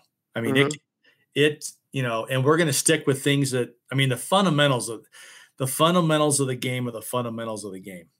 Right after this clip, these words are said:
Speaker 1: And, um, being a good teammate, throwing strikes, playing good catch, you know, putting the ball in play, being tough at the plate, being good base runners, all, all the fundamentals of the game are the same fundamentals that have been the same forever, man.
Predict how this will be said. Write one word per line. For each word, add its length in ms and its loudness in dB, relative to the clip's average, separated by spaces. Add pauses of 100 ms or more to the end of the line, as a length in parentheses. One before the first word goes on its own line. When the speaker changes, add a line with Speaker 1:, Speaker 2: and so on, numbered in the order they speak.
(320)
Speaker 1:
And, 540 -8 (100)
um, 400 -10
being 240 0
a 60 0
good 180 -2
teammate, 440 -2
throwing 260 0
strikes, 760 -2 (460)
playing 280 2
good 180 -2
catch, 920 -2
you 100 -10
know, 160 -8
putting 200 -2
the 80 -12
ball 240 2
in 80 -6
play, 540 2
being 280 0
tough 260 0
at 60 -10
the 80 -14
plate, 560 0
being 180 -4
good 200 -6
base 320 -4
runners, 340 -4
all, 300 2 (340)
all 140 6
the 100 6
fundamentals 600 4
of 80 2
the 60 -2
game 260 -2
are 60 -2
the 100 -8
same 380 0
fundamentals 640 -2
that 80 -4
have 100 -10
been 180 -4
the 60 -4
same 460 -2
forever, 580 -10
man. 360 -16